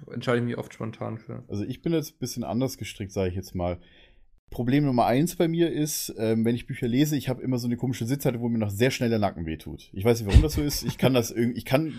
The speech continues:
Speaker 2: Bücher nicht richtig lesen. Das ist beim Handy genauso. Deswegen liege ich am liebsten auf der Seite und lies, äh, am Handy.
Speaker 1: Ja.
Speaker 2: Weil es das Angenehmste einfach für meinen Hals. Ich weiß nicht warum, ich hab einfach eine komische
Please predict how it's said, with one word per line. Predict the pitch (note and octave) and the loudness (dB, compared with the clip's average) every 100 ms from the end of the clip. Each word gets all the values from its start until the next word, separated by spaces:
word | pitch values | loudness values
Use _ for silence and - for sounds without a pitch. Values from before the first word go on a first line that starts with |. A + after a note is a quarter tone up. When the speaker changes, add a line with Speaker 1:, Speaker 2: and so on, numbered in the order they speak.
| A2+ | -10
Speaker 2:
Bücher | D#3 D3+ | -2 0
nicht | C3+ C3+ | 0 -2
richtig | C3 G#2+ | -4 -4
lesen. | G#2 E2+ E2+ | -2 -2 -2
Das | F2+ | -6
ist | - | 0
beim | C#3 A#2 | 2 4
Handy | C3+ A2+ | 4 2
genauso. | G2 F#2+ F#2 F2 - - | 2 4 4 0 -6 -8
Deswegen | G#2 C3+ C3+ B2+ | -2 0 0 2
liege | F#3+ G3 | 2 2
ich | - | -2
am | A#2 | -4
liebsten | D3 - | -4 -6
auf | - - | -8 -4
der | G#2+ | 0
Seite | G2 A#2+ D#3 E3 - | 4 4 4 -2 -4
und | A#2+ A2 | -6 -4
lies, | A#2+ - - | -4 -6 -8
äh, | G#2+ G#2+ | -4 -2
am | G2+ | 0
Handy. | F#2 E2+ D2+ - _ _ _ - | 0 -2 -6 -20 _ _ _ -8
Speaker 1:
Ja. | A2 G#2 A2 - | -6 -4 -6 -8
Speaker 2:
Weil | - | -4
es | G2+ | -4
das | A2 | -4
Angenehmste | - G#2 F#2 F2+ E2+ | -2 0 2 0 -2
einfach | E2+ E2+ | -4 -4
für | - | -6
meinen | F2 E2 E2+ E2 | -6 -4 -4 -4
Hals. | D#2 D#2 | -6 -6
Ich | E2+ | 2
weiß | C3+ | 2
nicht | F3+ | 2
warum, | A#2+ B2+ D3+ | 0 -2 0
ich | |
hab | C#3 | -4
einfach | - B2 | -4 -4
eine | B2 | -4
komische | - C3 B2 A#2+ A2+ | -4 -4 0 0 0